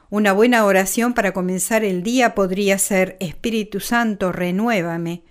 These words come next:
Tienes mi permiso para transformarme". Y si hay una parte de ti que realmente no desea ser transformada, porque, bueno, todos tenemos esa parte de pecado en nosotros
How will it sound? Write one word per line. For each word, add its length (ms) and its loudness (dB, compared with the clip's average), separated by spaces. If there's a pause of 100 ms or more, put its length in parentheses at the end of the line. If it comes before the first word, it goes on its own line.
(440)
Tienes 480 0
mi 240 0
permiso 800 0
para 260 -2
transformarme". 1120 -4 (1300)
Y 140 0
si 140 -2
hay 200 0
una 180 0
parte 320 0
de 160 0
ti 300 -4 (260)
que 100 2
realmente 540 2
no 320 2
desea 400 0
ser 260 -4
transformada, 960 -4 (200)
porque, 280 -4
bueno, 400 -2 (380)
todos 400 2
tenemos 600 -4
esa 260 -2
parte 300 -2
de 100 -2
pecado 460 0
en 80 0
nosotros 580 -2